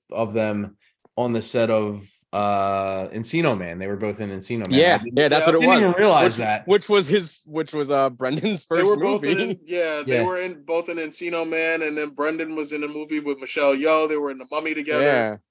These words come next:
Speaker 1: Oh,
Speaker 3: Mummy
Speaker 1: right.
Speaker 3: Three.
Speaker 2: Yeah. Yeah, the,
Speaker 1: Right, right, right.
Speaker 2: uh,
Speaker 1: Forgot
Speaker 2: the,
Speaker 1: about that.
Speaker 2: I forget which one it was. The third one, right?
Speaker 3: Yep,
Speaker 1: Yeah, the
Speaker 3: Mummy
Speaker 1: third
Speaker 3: Three.
Speaker 1: one.
Speaker 2: Yeah.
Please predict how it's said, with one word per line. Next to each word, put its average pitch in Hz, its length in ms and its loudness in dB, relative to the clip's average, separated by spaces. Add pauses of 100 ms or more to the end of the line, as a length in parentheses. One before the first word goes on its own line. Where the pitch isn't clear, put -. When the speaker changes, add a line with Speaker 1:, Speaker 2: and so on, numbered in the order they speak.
(100)
Speaker 1:
Oh, 220 160 6
Speaker 3:
Mummy 185 120 6
Speaker 1:
right. 208 140 6
Speaker 3:
Three. 151 200 2
Speaker 2:
Yeah. 185 200 4 (600)
Yeah, 139 160 0
the, 123 100 -2
Speaker 1:
Right, 131 320 2
right, 113 100 0
right. 127 140 0
Speaker 2:
uh, 110 240 -8 (100)
Speaker 1:
Forgot 131 200 -4
Speaker 2:
the, - 60 0
Speaker 1:
about 107 180 -4
that. 95 220 -8 (540)
Speaker 2:
I - 60 -12
forget 147 300 -2
which 117 180 -2
one 104 140 -4
it 101 100 -4
was. 104 220 -10
The - 100 -18
third 160 280 4
one, 90 180 2
right? 120 260 2 (400)
Speaker 3:
Yep, 147 160 2
Speaker 1:
Yeah, 127 80 4
the 110 60 2
Speaker 3:
Mummy 143 200 0
Speaker 1:
third - 100 -4
Speaker 3:
Three. 147 180 0
Speaker 1:
one. 101 160 -14 (580)
Speaker 2:
Yeah. 95 280 0